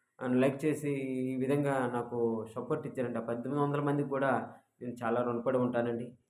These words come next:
నిజంగా. ఎందుకంటే ఇలాంటి YouTube ఛానల్ వల్ల ప్రజలకి మనం ఏదోటి,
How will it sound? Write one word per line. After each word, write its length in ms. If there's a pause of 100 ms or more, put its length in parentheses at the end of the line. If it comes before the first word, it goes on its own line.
(120)
నిజంగా. 300
ఎందుకంటే 420 (440)
ఇలాంటి 360 (100)
YouTube 360
ఛానల్ 300
వల్ల 240 (500)
ప్రజలకి 480 (200)
మనం 240 (120)
ఏదోటి, 400